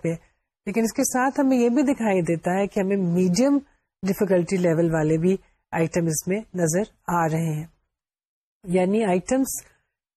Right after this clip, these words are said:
اس ٹیبل کو دیکھنے کے بعد معلوم ہو رہا ہے کہ جس ٹیسٹ یعنی اسکیٹ کی آئٹم انالیسس کے ریزلٹس اس ٹیبل میں دیے گئے ہیں، اس ٹیسٹ میں زیادہ تر آئٹمز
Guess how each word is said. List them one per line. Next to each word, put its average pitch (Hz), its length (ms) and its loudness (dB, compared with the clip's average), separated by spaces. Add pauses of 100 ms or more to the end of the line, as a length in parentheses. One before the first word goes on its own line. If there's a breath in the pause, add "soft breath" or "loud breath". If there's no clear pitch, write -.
اس 285 240 0
ٹیبل 285 260 2
کو 269 120 2
دیکھنے 202 320 0
کے 202 140 2
بعد 180 260 2
معلوم 180 340 2
ہو 175 140 2
رہا 165 160 2
ہے 214 60 0
کہ 220 160 -6 (120)
جس 226 280 -2
ٹیسٹ 190 420 -2
یعنی 180 180 0
اسکیٹ 196 760 -2
کی 196 140 0 (460)
آئٹم 180 320 -2
انالیسس 165 600 0
کے 180 100 0
ریزلٹس 160 460 -2
اس 175 160 -6
ٹیبل 165 240 0
میں 170 140 -2
دیے 180 360 2
گئے 190 160 2 (120)
ہیں، 175 80 -6 (920)
اس 285 220 0
ٹیسٹ 226 320 0
میں 247 200 0 (140)
زیادہ 160 340 0
تر 240 180 2
آئٹمز 208 500 -2